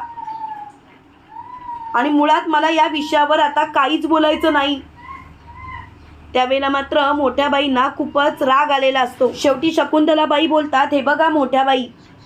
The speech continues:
मला तुमच्याशी भांडायचं नाही, पण एक गोष्ट लक्षात ठेवा मोठ्या बाई, प्लीज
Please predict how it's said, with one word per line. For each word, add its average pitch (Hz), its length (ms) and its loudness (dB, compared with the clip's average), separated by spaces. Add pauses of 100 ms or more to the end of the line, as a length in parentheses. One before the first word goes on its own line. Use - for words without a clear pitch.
(300)
मला 285 280 4
तुमच्याशी 302 480 2
भांडायचं 294 580 2
नाही, 277 300 2 (1120)
पण 285 140 2
एक 311 160 0
गोष्ट 320 240 2
लक्षात 320 460 2
ठेवा 302 260 2
मोठ्या 262 320 2
बाई, 269 200 2
प्लीज 302 400 0